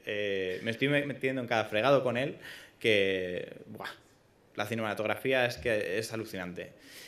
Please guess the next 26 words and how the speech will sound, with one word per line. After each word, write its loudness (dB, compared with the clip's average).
Y 8
en 6
el 2
tema 2
de 2
los 2
microcortos, 2
las -10
pequeñas, -2
pequeñas 0
grandes 0
historias, -2
es 0
lo 2
que 0
más 0
me -4
puede 4
gustar. -6
Me -6
gusta -2
porque -4
dices, -6
Tengo 0
treinta 2
segundos. -2